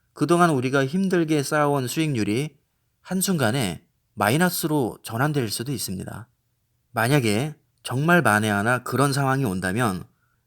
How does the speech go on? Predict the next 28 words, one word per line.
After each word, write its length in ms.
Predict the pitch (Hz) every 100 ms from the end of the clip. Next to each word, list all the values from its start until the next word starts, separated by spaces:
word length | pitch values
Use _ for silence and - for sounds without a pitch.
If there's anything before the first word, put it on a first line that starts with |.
| -
우리는 580 | 98 120 120 123 151 143
적당히 500 | - 131 - 175 170
먹고 440 | 160 107 - 151 151
진작에 540 | - 131 147 156 147
뺄 200 | 139 175
거라고 460 | 180 165 156 139 135
후회할 320 | 160 160 143
게 120 | 139
아니라 480 | 123 98 110 143 165 _ _ _ _ _
오히려 640 | - 117 160 120 113 90 85 _ _ _ _
싼 240 | - 156
값에 500 | 170 160 - 104 139 - _ _
수량을 420 | - 175 165 156
더 180 | 123 110
늘릴 320 | 101 110 117
수 140 | 110 113
있는 460 | 95 110 143 143 -
절호의 500 | - 110 127 147 147
기회가 340 | 127 107 107
왔다고, 560 | 101 - 92 120 101 - _ _ _ _
어, 320 | 78 80 - -
생각을 560 | 151 156 139 120 95
미리 240 | 101 107 98
해야 160 | 139
됩니다. 480 | 135 92 85 71 - _ _ _ _ _ _
단 360 | - 110 110 151 - _ _
장기 400 | - 107 131 175
투자자에 840 | 190 165 160 135 110 101 127 156